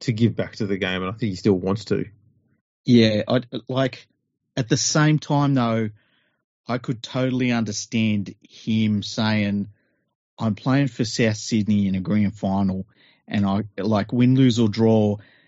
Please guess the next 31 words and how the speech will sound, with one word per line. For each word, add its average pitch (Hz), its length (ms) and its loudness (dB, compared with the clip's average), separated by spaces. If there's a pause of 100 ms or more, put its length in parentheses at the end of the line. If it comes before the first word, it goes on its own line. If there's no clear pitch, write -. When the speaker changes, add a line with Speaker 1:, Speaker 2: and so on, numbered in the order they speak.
(380)
Speaker 2:
going 113 360 2
out 110 120 0
in - 40 -6
a 107 40 -6
grand 104 240 -2
final 101 280 -2
with 98 120 -4
South 101 300 0
Sydney, 101 640 -2
and 104 160 0
that's 101 220 -4
your 107 100 0
last 95 380 -4
game 98 300 0
is, 95 260 -6 (560)
I 107 80 -2
mean, 104 320 4 (200)
that's 101 340 -2
pretty 98 400 -4
damn 90 320 -4
special." 90 680 -8
Speaker 1:
Oh, 98 160 -8
absolutely. 92 640 -16 (140)
Speaker 2:
You 98 140 -10
know? 98 240 -10 (680)
Speaker 1:
Absolutely. 110 540 -8
And, 135 180 4
like, 139 200 4
let's 135 240 2
be 120 140 6
honest, 110 380 0